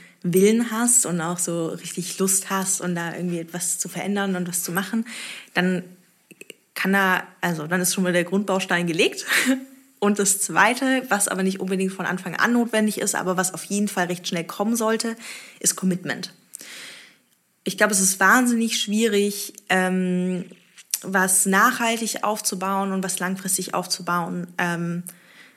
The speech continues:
wenn man nicht unbedingt das volle Commitment zeigt. Weil wenn du so halb committed bist, dann träufelt das irgendwie vielleicht mal so nebenher, aber,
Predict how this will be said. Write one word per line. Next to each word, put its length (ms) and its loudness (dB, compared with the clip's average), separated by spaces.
wenn 220 0
man 180 6
nicht 240 2
unbedingt 360 0
das 100 0
volle 260 0
Commitment 520 -4
zeigt. 460 -4
Weil 580 2
wenn 200 2
du 140 4
so 220 0
halb 180 0
committed 460 0
bist, 380 2
dann 340 -2
träufelt 440 2
das 120 0
irgendwie 360 2
vielleicht 300 2
mal 100 -2
so 100 -4
nebenher, 720 2
aber, 340 2